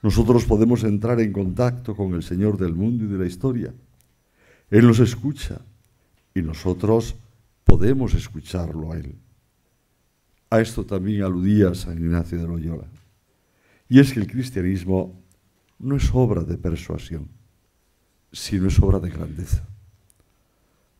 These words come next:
Por otra parte, la fe nos asegura que Dios escucha nuestra oración. Recordemos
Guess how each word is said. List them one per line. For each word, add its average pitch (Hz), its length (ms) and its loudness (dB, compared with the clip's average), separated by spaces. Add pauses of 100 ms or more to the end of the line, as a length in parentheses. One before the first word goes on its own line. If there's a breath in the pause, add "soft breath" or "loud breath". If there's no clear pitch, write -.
Por 113 120 4
otra 120 200 6
parte, 120 260 8
la 117 120 6
fe 135 260 4
nos 123 180 4
asegura 117 460 0
que 123 100 -2
Dios 127 260 -2
escucha 127 420 -8
nuestra 110 280 -6
oración. 117 500 -8 (1000)
Recordemos 110 880 -6